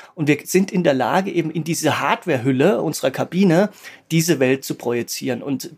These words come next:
durch diese Welt zusätzliche Schnittstellen zu schaffen, ähm, die das Leben für den Menschen irgendwie leichter machen.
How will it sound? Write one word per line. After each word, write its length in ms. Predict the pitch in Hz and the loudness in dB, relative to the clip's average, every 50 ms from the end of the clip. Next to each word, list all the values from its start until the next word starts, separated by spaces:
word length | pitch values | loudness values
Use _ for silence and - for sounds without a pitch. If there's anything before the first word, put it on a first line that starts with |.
| _ | _
durch 280 | - 165 180 202 202 - | 2 4 4 4 2 -2
diese 320 | - 214 202 190 202 175 | -6 -4 -2 0 0 0
Welt 320 | 170 170 170 175 175 170 - - - - - _ _ | 2 2 2 2 0 -2 -8 -16 -20 -20 -20 _ _
zusätzliche 640 | - - 190 202 214 202 202 196 - - 190 160 165 | -4 0 2 2 4 2 2 0 0 -4 -4 -4 -2
Schnittstellen 560 | - - 190 190 - - - 180 180 170 - | 0 0 0 0 0 0 0 0 0 0 -2
zu 140 | - - 165 | -4 -2 0
schaffen, 520 | - - 160 151 - - 175 160 160 - | 2 2 2 0 0 -2 0 0 0 0
ähm, 280 | 127 - 147 147 151 - - | 0 -2 -2 -4 -6 -4 -2
die 80 | 165 156 | 0 0
das 180 | 151 147 - - | 2 0 0 0
Leben 560 | 139 139 151 170 170 185 180 175 170 160 - | 2 4 4 4 4 4 2 2 0 -2 -6
für 240 | - - - - 151 | -14 -4 -2 0 2
den 160 | - 180 139 | 2 2 2
Menschen 320 | 135 127 139 170 - - | 2 2 2 0 -2 -4
irgendwie 180 | - 156 139 143 | -4 -2 0 0
leichter 360 | 131 113 131 160 165 - 165 | 2 2 2 2 0 -2 -2
machen. 320 | 165 156 151 - 160 147 | -2 -2 -2 -2 -4 -4